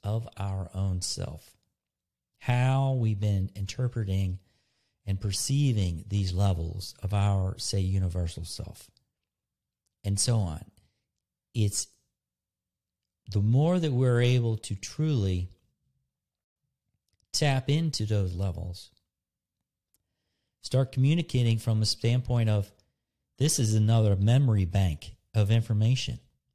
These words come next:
our universal self. So how can we utilize this universal knowledge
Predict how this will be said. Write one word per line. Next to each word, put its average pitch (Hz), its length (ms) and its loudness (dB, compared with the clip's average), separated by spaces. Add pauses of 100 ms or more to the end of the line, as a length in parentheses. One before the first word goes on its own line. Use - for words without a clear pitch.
(1120)
our 113 180 4
universal 113 640 4
self. - 520 -4 (2750)
So - 140 -2
how 160 320 2
can 131 240 2
we 120 80 4
utilize 107 720 2
this 107 300 0
universal 104 520 2
knowledge 98 800 -2